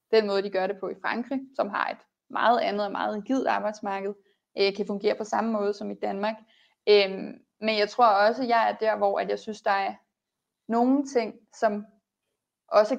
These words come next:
kræver, at vi for eksempel skriver ind i funktionærloven, som vi siger i det her, øh, debatindlæg, hvor vi har også noget som retten til barsel og retten til ferie skrevet ind, som jo også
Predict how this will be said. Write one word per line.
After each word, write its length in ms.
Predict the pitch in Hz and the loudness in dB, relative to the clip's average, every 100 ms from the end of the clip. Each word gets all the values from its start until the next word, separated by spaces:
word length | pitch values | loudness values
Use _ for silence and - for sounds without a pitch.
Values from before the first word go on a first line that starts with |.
| 262 | -2
kræver, 320 | - 208 220 | 2 4 6
at 280 | 247 196 196 | 4 2 -4
vi 80 | 208 | -6
for 80 | 214 | -6
eksempel 280 | 214 202 | -6 -6
skriver 200 | - 214 | -6 -4
ind 100 | 208 | -4
i 40 | 208 | -6
funktionærloven, 680 | 208 202 202 202 220 214 214 | -10 -8 -4 -4 -2 -6 -8
som 180 | 208 | -10
vi 80 | 202 | -10
siger 240 | 208 214 202 | -8 0 0
i 40 | |
det 120 | 208 | 0
her, 180 | 208 208 - | -4 -6 -6
øh, 140 | 214 208 | -8 -8
debatindlæg, 600 | 202 196 202 208 196 196 | -4 -2 0 -2 -6 -4
hvor 340 | 196 190 - _ _ _ | -2 -4 -8 _ _ _
vi 80 | - | 0
har 80 | 208 | 2
også 160 | 202 220 | 2 0
noget 120 | 208 | -2
som 180 | 214 202 | -4 -2
retten 300 | 185 196 220 | 0 0 -2
til 120 | - | -4
barsel 360 | 202 202 214 226 | 0 0 -2 -4
og 80 | 208 | -2
retten 240 | - 220 | -2 -4
til 140 | 220 214 | -8 -6
ferie 260 | - 247 240 | 0 0 0
skrevet 280 | 240 208 208 | -4 -6 -4
ind, 180 | 208 208 - | -4 -6 -10
som 160 | - 214 | -6 0
jo 160 | 196 | 4
også 160 | 202 208 | 4 2